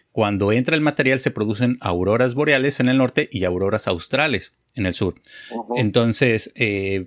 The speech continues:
Speaker 1: para las personas que estamos en estos veintitantos grados, lo que vamos a ver principalmente es justo sobre el horizonte, muy, muy en el horizonte, las auroras de color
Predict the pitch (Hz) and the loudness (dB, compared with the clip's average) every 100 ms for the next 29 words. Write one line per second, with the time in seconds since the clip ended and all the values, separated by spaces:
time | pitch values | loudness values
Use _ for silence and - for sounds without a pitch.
0 | - 110 104 101 98 98 98 98 101 - | -2 0 0 0 -2 -2 -2 -2 -2 -4
1 | 107 135 - 120 127 127 - 107 95 95 | 0 0 0 -2 2 2 2 -2 0 -2
2 | 110 - 120 - 101 95 101 98 104 123 | -4 -2 -4 -4 -8 -4 -2 -2 -2 -2
3 | 123 127 117 127 110 110 - _ - 113 | 0 0 0 0 2 0 -4 _ -4 0
4 | 101 110 92 127 117 113 - 123 110 107 | 2 2 0 0 0 -2 0 -2 0 0
5 | 110 113 113 113 - - - 170 - 165 | 0 0 0 -2 -8 -8 0 0 0 -2
6 | - 123 117 113 107 120 117 110 113 131 | -2 0 2 2 0 0 2 2 4 4
7 | 151 139 131 131 131 135 143 135 143 110 | 4 4 4 4 2 2 0 0 0 0
8 | 110 - _ - 110 101 117 117 120 127 | -2 -4 _ -4 -2 0 0 2 2 2
9 | 127 120 107 101 107 - | 2 0 2 2 0 -2